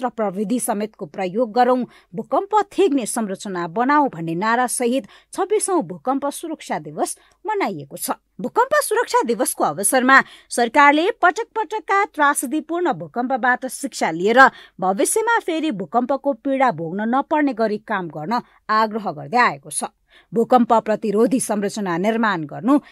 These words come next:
इच्छा नभएर क्षतिबाट बस्न गर्नै पर्ने उपाय भएको सुझाउँदै आएको छ।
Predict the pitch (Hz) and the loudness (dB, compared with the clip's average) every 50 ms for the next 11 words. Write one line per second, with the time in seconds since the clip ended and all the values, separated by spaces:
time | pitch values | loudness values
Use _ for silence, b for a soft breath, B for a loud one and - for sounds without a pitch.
0 | b b - 285 - - - 339 320 294 254 254 254 208 226 226 220 226 247 277 | b b -12 -10 -8 -4 0 2 4 4 4 2 0 0 0 -2 0 0 2 0
1 | 330 370 - - 254 233 - 254 254 226 226 - - 247 226 185 156 160 202 214 | 0 -2 -2 -4 -6 -4 -4 -4 -2 0 0 0 -2 -4 -6 -6 -6 -6 -6 -6
2 | - - 240 233 226 214 180 185 214 247 269 285 381 453 440 349 - 233 208 196 | -4 -4 -2 -2 -2 -2 -4 -4 -4 -2 0 -2 -2 -2 -6 -6 -4 -4 -6 -6
3 | 208 202 233 214 - 208 190 190 180 165 143 139 143 139 147 - 247 247 233 b | -6 -10 -10 -8 -6 -4 -4 -4 -4 -6 -8 -10 -10 -12 -6 0 0 0 0 b
4 | b b b b - - - 220 196 151 139 160 208 220 240 254 262 226 180 147 | b b b b -10 -8 -8 -8 -8 -8 -8 -8 -6 -4 -2 0 2 2 0 -2
5 | 131 - - 147 - - | -4 -10 -12 -12 -12 -12